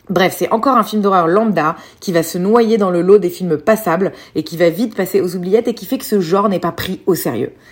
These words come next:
Certaines scènes et idées sont bonnes, Dieu merci, il y a deux, trois trucs un peu ingénieux et dans l'ensemble, une plutôt bonne maîtrise de la lumière, ce qui est quand même sacrément important dans un film d'horreur. Et puis le croque-mitaine est visuellement,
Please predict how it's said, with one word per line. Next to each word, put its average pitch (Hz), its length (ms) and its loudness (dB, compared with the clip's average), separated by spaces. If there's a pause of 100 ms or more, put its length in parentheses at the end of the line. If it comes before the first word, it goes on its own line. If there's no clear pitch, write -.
(240)
Certaines 233 380 2
scènes 233 420 2
et 247 80 2
idées 214 460 4
sont - 260 -4
bonnes, 180 380 2
Dieu 156 180 -4
merci, 175 300 -4
il 170 60 -4
y 170 40 0
a 143 60 0
deux, 147 200 0
trois 202 200 -2
trucs 185 340 -6
un 214 120 0
peu 208 140 -4
ingénieux 185 540 -2
et 160 60 0
dans 165 140 -4
l'ensemble, 170 380 -4 (300)
une 160 180 -2
plutôt 254 380 0
bonne 214 180 4
maîtrise 208 300 0
de 190 80 2
la 175 80 4
lumière, 180 380 -2
ce - 60 -14
qui - 100 -10
est - 20 -10
quand - 80 -6
même 147 160 -4
sacrément 165 380 -8
important 151 320 -8
dans 147 120 -6
un 143 60 -4
film 156 180 -10
d'horreur. 151 420 0 (300)
Et 233 100 2
puis 254 180 0
le 214 100 6
croque-mitaine 240 640 0
est 196 60 4
visuellement, 202 640 0